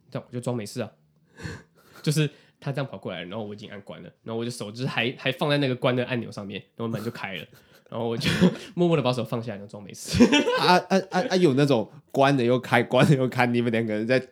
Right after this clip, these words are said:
Speaker 2: 在那个按钮上面较劲吗？
Speaker 1: 没有，开了就开了，开了的话他就，他就直接进来了，因为他已经到那个电梯门口了。
Speaker 2: 哦。
Speaker 1: 对，那就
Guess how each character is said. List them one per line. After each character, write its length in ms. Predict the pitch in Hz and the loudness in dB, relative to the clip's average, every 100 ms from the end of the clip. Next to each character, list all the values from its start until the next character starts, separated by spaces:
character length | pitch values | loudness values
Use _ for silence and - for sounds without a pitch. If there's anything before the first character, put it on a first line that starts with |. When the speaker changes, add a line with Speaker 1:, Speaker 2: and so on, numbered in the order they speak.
| _ | _
Speaker 2:
在 160 | - 123 | -2 -2
那 80 | 127 | 0
个 20 | |
按 160 | 143 120 | 0 0
钮 100 | 107 | 0
上 100 | 117 | -2
面 80 | 113 | 0
较 240 | 135 104 | 2 2
劲 240 | 98 117 | 2 -2
吗？ 120 | 78 92 | -2 -14
Speaker 1:
没 180 | 107 | -12
有， 160 | 107 110 | -12 -12
开 200 | - 151 | -6 -4
了 80 | 143 | -4
就 100 | 120 | -8
开 180 | - 107 | -10 -12
了， 80 | 92 | -8
开 260 | - 254 | -2 0
了 40 | 269 | 2
的 60 | |
话 140 | 185 180 | 0 0
他 80 | 151 | -2
就， 100 | 143 | -4
他 140 | - | -4
就 80 | 135 | -4
直 60 | 120 | -4
接 80 | 101 | -8
进 180 | - | -12
来 100 | - | -12
了， 40 | - | -4
因 60 | |
为 60 | 139 | -2
他 120 | 151 | 0
已 20 | |
经 140 | 117 120 | -2 -2
到 220 | 143 110 | -2 -4
那 60 | 104 | -6
个 60 | |
电 160 | 113 101 | -10 -10
梯 80 | 101 | -12
门 140 | - | -16
口 160 | - 104 | -18 -18
了。 80 | - | -20
Speaker 2:
哦。 280 | 104 87 - _ | -18 -18 -20 _
Speaker 1:
对， 180 | - 87 _ | -18 -18 _
那 100 | - | -18
就 160 | 101 | -16